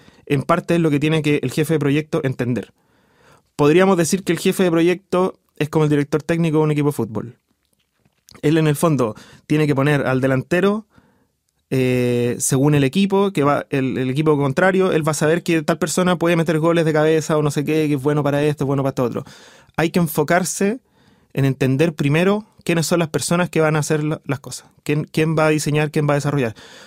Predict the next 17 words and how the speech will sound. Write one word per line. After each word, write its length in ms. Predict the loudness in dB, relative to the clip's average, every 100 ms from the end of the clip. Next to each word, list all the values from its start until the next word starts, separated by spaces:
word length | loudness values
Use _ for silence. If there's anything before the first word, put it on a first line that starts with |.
| -20 -20 -2
Hay, 340 | 2 2 2 0
hay 100 | 0
diseñadores 640 | 2 2 4 4 2 0
que, 420 | 0 0 0 -2 _ -6
que 80 | -4
son 380 | 0 0 -2 -6 _ _ -4
muy 180 | 2 2
buenos 320 | 4 2 2
con 180 | 0 0
el 180 | 0 0
tema 260 | 0 2
de, 420 | 2 2 2 2 0
mm, 420 | 0 0 -2 -2
de 120 | -2
usabilidad, 420 | 0 0 0 0
por 120 | -2 -6
ejemplo. 500 | -8 -10 -12 -18